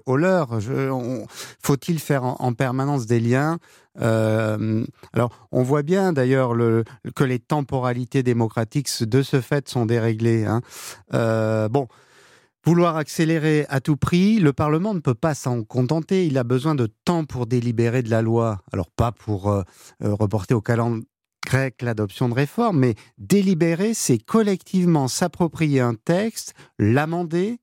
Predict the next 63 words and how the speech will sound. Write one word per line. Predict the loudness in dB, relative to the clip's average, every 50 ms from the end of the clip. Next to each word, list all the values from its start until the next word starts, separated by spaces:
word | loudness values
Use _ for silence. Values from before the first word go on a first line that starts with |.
| _ _
et | 0 0 2
le | 0
voter. | 0 0 -2 -4 -4 -4 -6 -8 -8 -12 _ _ _ _ _ _ -2
Et | -2
pour | -2 -2 -4 -2
ça, | 0 0 0
il | 0
faut | 0 -2 0
du | 0 0 0
temps. | -2 -2 -4 -4 -8 _ _ _ _ _ _ _ _ -2
Or, | -2 0 0 -2 -4
vouloir | -4 -4 -2 -2 -2 0 0
le | 0 0
raccourcir | 0 -2 -2 -4 -6 -10 -8 -4 -4 -2 -2
à | -2 -2
tout | -2 -4 -4 -2
prix, | 0 0 0 2 0 0 -2 -6 _ _ _ -20 -20 _ -10
alors | -6 -4 -4
il | -4
y |
a | -2
déjà | -2 0 0 0
la | -2 -4
procédure | -2 -2 -2 0 0 0 2 2 2
accélérée, | 2 0 -2 0 0 0 2 0 0 0 0 0 0 -2 -4 _ _ _ -2
éventuellement | 0 0 0 0 0 0 0 2 2 2 2
on | 2
va | 2
y | 0
avoir | 0 0 0 0 0
des | -2 -2 -2 -2
outils, | -4 -4 -4 -2 0 2 2 4 4 4
euh, | 2 2 0 -4 -10 -20 -20 -20 -16 -6 -2
euh, | 0 0
sur | 0 0 -4 -2 0 2 4 4 4 4 2
le | 2 0
fait | 0 0 -2 -2 -2
qu'on | -2 -4 -2 0
va | 0 0 0
écarter | 0 0 -2 -4 -2 -4 -4
des | -2 -2 0 0
amendements, | 0 0 0 0 0 2 2 2 2 2 2 2 2 0
euh, | 0 -2
très | -2 -2 -2 0
rapidement, | 0 0 0 -2 -2 0 0 0 0 0
et | -2
ce | -6 -10
sera | -10 -8 -6 -4
nécessaire, | -2 -2 -2 -2 -2 0 0 -2 -2
puisque | -4 -10 -14 -14 -8
sur | -4 -2 -2
les | -2 -2
quarante | -2 -2 -2 0 0 0
et | 0
un | 0 2
mille, | 2 0 0 0
de | -2 -4
toute | -4 -6 _ -2
façon, | -2 -2 0 0 -2 0
il | 0
y | 0
a | 0
des | 0 -2 -2